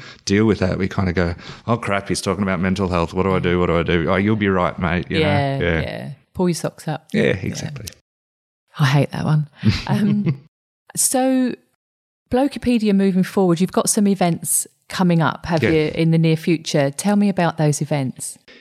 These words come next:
Speaker 1: Yeah, so our next event is, um, a Business and Beers. It's going to be, um, held at Soapbox,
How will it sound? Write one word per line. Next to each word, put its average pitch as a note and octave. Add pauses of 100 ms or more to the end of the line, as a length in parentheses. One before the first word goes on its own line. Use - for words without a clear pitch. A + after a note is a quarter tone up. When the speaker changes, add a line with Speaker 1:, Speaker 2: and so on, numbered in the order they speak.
Speaker 1:
Yeah, D3+
so B2
our A#2
next C3+
event F#2+
is, F2+ (120)
um, F2+ (600)
a -
Business A2+
and F#2
Beers. F2
It's -
going E2+
to F2
be, E2+ (120)
um, F2
held F#2
at -
Soapbox, -